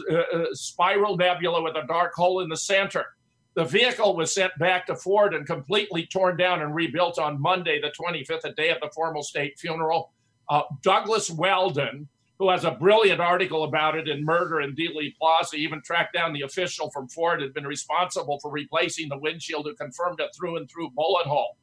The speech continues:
On the right, you see a third windshield because they replaced it with a brand new windshield produced by the Secret Service that had some spider cracks from a fragment from behind. They offered to,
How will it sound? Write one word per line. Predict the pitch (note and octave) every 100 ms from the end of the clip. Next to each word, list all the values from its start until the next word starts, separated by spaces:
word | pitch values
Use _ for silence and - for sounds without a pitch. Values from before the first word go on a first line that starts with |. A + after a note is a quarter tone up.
| _ _ _ -
On | E3 F3
the |
right, | E3 A3 C#4 F#3+ D3
you | - D#3+
see | - G3
a | E3 - _ -
third | C4 C4 G3
windshield | F3+ G#3+ G3+ - D#3+ D#3 D3+
because | E3 F3+ E3
they | E3+
replaced | E3 - F#3+ G3+ G3
it | D3+
with | D#3+
a | D#3
brand | E3+ F#3 F3
new | D#3 G#3 G3+
windshield | C#3 C#3 - C#3 C3+ - _ _
produced | - F#3 A3+ A3+
by | F#3+ F#3
the | D#3
Secret | - G#3 G3 F3+
Service | - G3+ F#3 -
that | F3
had | D#3+ F3
some | E3+ C#3+
spider | - - G#3 G#3+ F#3 F3
cracks | - D#3 D3+ -
from | D#3 D#3
a |
fragment | D3 F3+ G3+ F#3 E3
from | - D#3
behind. | D3+ C#3+ F3 F3 D3
They | D#3
offered | D3+ F#3+ F3+ E3 D#3+
to, | D#3 C#3+